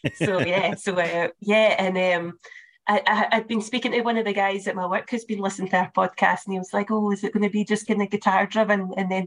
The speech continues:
Speaker 1: Depeche Mode kinda changed it. So I'd like to change it up a wee bit with more
Speaker 2: Mm-hmm.
Speaker 1: piano based, based
Speaker 2: Yeah.
Speaker 1: things. And like you say, this is a lot of the stuff that, a couple of stuff that we've done, it kinda starts with some of
Speaker 2: Mm-hmm.
Speaker 1: these, some of these people listen to. So some, a lot of it starts with Carole King.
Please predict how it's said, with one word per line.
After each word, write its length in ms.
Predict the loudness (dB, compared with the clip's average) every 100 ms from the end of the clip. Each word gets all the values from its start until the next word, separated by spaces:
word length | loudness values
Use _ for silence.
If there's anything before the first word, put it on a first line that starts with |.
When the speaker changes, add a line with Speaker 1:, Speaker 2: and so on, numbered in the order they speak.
| -4 -2
Speaker 1:
Depeche 460 | -2 2 0 0
Mode 260 | 0 -2 0
kinda 180 | 0 0
changed 340 | 2 0 2
it. 140 | -2 0
So 100 | 2
I'd 200 | 4 4
like 180 | 2 2
to 80 | -2
change 280 | 0 -2 0
it 80 |
up 100 | -2 -2
a 40 |
wee 160 | -4 -4
bit 160 | -2
with 120 | -2 0
more 140 | -2
Speaker 2:
Mm-hmm. 100 | 0 0
Speaker 1:
piano 320 | 0 -2 -8 -6
based, 400 | -4 -4 -10 -20 -20 -20 _ _ -4
based 220 | -2 0
Speaker 2:
Yeah. 40 | 0
Speaker 1:
things. 280 | 0 -2 -2
And 180 | -2 -2 -8 _ _ _
like 180 | -2 0
you 80 | 0
say, 200 | 0 2
this 220 | 2 0
is 200 | -4 -2 -2
a 60 |
lot 140 | 0 0
of 80 | 0
the 80 |
stuff 260 | 0 -2 0
that, 180 | -2 -2 _ -14
a 80 | -4
couple 300 | -2 -2 -4
of 80 |
stuff 180 | -2 -2
that 140 | -2 -2
we've 80 |
done, 180 | 0 0
it 160 | 0 -2
kinda 220 | -2 -2
starts 600 | -2 2 4 4 -2 -4
with 220 | -2 -2 -4 _ _ -12
some 220 | -2 0
of 60 | 2
Speaker 2:
Mm-hmm. 60 | 0
Speaker 1:
these, 220 | -2 -4
some 260 | -4 0 2
of 60 | 2
these 160 | -2
people 320 | -2 0 2
listen 280 | 2 2 0 -2
to. 100 | -4
So 140 | -4
some, 240 | -2 0 4
a 240 | 2 4
lot 160 | 2 2
of 80 |
it 140 | 0 0
starts 320 | -2 -2 -4
with 80 | -2
Carole 240 | 0 0
King. 320 | 0 0 0